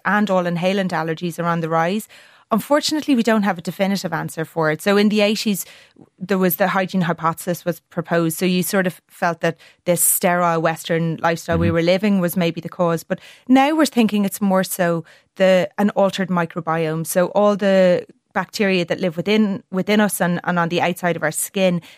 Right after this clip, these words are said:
Speaker 1: that if that's slightly altered by maybe overuse of antibiotics or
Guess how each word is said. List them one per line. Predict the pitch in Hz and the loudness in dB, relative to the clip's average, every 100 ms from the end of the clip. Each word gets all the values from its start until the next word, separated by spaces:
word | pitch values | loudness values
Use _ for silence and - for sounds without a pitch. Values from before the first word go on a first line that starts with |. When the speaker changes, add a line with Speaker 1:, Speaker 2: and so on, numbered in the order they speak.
| _ | _
Speaker 1:
that | 202 | 2
if | 226 - | 2 2
that's | 269 | -2
slightly | - 220 208 214 | 0 -2 0 2
altered | 202 202 - 170 | 2 2 -2 -4
by | 170 | -4
maybe | 175 175 165 - | -2 -4 -4 -2
overuse | 196 180 190 185 | -2 0 -2 -4
of | - | -4
antibiotics | 170 - 165 180 180 180 175 - | -6 -6 -2 0 2 0 -2 -2
or | 165 | -4